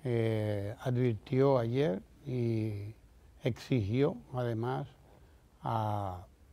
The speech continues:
todas las instituciones del Estado trabajar al mínimo, con el personal mínimo, personal indispensable. Cerró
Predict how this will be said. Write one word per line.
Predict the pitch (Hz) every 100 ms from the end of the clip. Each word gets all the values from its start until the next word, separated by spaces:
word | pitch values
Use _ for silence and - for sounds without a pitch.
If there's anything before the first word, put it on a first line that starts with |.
| -
todas | 147 143 131
las | 127
instituciones | 127 113 123 127 104 135 131 123
del | 113
Estado | 104 123 127 127
trabajar | 131 123 113 127 135
al | 127
mínimo, | 120 139 147 123 107 - - - - - - -
con | - 127
el | 127 113
personal | 127 117 127 120 135 156 151 -
mínimo, | 139 151 160 160 135 117 104 - - - - -
personal | 120 - 123 131 160 180
indispensable. | 139 131 - 123 107 - 123 113 95 - - - - - -
Cerró | - - 143 110 113 135 160 151